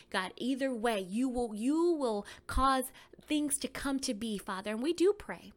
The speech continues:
God, but we are also swift in action and we're firm in our beliefs, God, and we are trusting that you are the God that your word describes you to be. God, I am praying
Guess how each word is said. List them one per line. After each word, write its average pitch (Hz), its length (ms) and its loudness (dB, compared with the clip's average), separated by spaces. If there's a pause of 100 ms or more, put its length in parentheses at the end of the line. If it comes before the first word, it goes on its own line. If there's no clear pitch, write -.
(460)
God, 262 260 0
but 247 120 -2
we 277 120 2
are 262 160 0
also 247 360 2
swift - 520 4
in 240 200 -4
action 196 540 -10 (220)
and 233 140 0
we're 233 80 6
firm 262 380 0
in 254 40 0
our 240 140 4
beliefs, 214 540 -6 (240)
God, 202 260 0
and 226 140 -6
we 285 120 -2
are 277 80 -2
trusting 254 760 -4 (240)
that 220 140 4
you 240 320 4
are 247 240 4
the 208 120 -2
God 202 600 4
that 208 160 2
your 240 200 2
word 214 480 0
describes 208 760 4
you 202 100 -4
to - 180 -2
be. 180 400 -6 (240)
God, 220 240 6
I 254 140 -6
am 233 220 -6
praying 202 520 -4